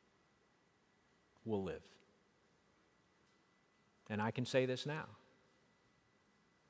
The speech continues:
Where our grandchildren will live. It requires us saying, "All that I have, God,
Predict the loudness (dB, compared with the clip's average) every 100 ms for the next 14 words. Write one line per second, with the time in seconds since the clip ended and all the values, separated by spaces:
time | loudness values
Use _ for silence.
0 | 2 6 6 6 4 4 0 -6 -8 -18
1 | -20 -20 -20 -20 -20 -20 -20 -20 -20 -20
2 | -20 -20 -20 -20 -20 -20 -6 -4 -2 -6
3 | -14 -20 -20 -20 -20 -20 -20 -20 -20 -20
4 | -20 _ -20 -20 -20 _ -20 _ -20 -20
5 | -20 -20 -20 _ _ -2 2 4 4 10
6 | 12 12 12 8 4 0 0 0 -4 -6
7 | -10 -20 -20 -20 -20 -20 -20 -20 4 8
8 | 8 8 12 12 12 12 12 12 12 10
9 | 10 10 10 8 10 8